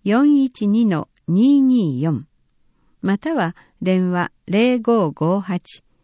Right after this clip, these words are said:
六二の三一八七。午前十時から午後五時まで。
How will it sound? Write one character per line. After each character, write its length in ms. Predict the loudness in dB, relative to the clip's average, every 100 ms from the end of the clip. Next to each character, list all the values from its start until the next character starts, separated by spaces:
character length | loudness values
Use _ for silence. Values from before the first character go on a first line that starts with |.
| _ -4
六 340 | -2 -2 0
二 300 | 2 2 2
の 240 | 0 -2 -6 _ _
三 420 | -4 0 2 2
一 300 | 0 -2 -8
八 340 | -8 -8 -2
七。 300 | -2 0 -4 -8 _ _ _ _ _ _ _ _ -4
午 160 | -2 0
前 220 | 0 0
十 220 | 0 0
時 160 | -2 -4
か 160 | -6 -4
ら 180 | -6 -8 -6
午 160 | -4
後 160 | -2 -2
五 180 | -4 -4
時 140 | -2
ま 160 | -4 -6
で。 160 | -14